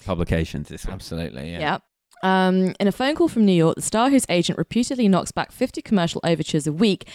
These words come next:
Speaker 3: hinted it was more about feel than fiscal reward.
Speaker 1: <laughs>
Speaker 3: "I don't
Speaker 1: What's
Speaker 3: think
Speaker 1: that?
Speaker 3: about money too much these days. I like to do things because they feel right." So he just really believes
Speaker 1: So
Speaker 3: in the
Speaker 1: he just
Speaker 3: product.
Speaker 1: vibed it out. That's cr-, that's insane.
Speaker 2: What era was this from?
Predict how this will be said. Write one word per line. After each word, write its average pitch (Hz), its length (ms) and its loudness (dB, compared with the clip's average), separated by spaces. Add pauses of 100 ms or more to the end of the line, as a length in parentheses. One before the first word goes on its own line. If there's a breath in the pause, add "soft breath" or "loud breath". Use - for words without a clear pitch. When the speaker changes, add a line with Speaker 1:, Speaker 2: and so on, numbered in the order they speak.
(160 loud breath)
Speaker 3:
hinted 269 300 -2
it 247 100 4
was 175 140 -2
more 254 200 4
about 302 240 0
feel 311 520 2
than 160 160 -4
fiscal 196 480 0
reward. 170 520 4 (440 loud breath)
Speaker 1:
<laughs> - 440 -4
Speaker 3:
"I 269 60 2
don't 466 180 4
Speaker 1:
What's 233 140 4
Speaker 3:
think 226 120 -2
Speaker 1:
that? - 80 2
Speaker 3:
about 190 180 2
money 190 260 2
too 196 240 2
much 190 380 2
these 196 260 2
days. 170 440 2 (100)
I 277 80 2
like 370 220 4
to 339 100 0
do 285 200 2
things 294 280 0
because 269 320 0
they 254 180 2
feel 254 400 4
right." 233 400 2 (580)
So 320 160 0
he 349 160 6
just 494 200 2
really 277 420 6
believes 269 460 4
Speaker 1:
So 226 60 4
Speaker 3:
in 214 40 4
the 208 140 4
Speaker 1:
he - 160 6
just 143 320 2
Speaker 3:
product. 123 420 2
Speaker 1:
vibed - 100 0
it 95 200 2
out. 120 340 -2 (220)
That's - 180 -2
cr-, - 180 -2
that's 131 260 0
insane. 143 160 0
Speaker 2:
What 123 140 2
era 135 440 4
was 151 140 -2
this - 180 -6
from? 101 320 -4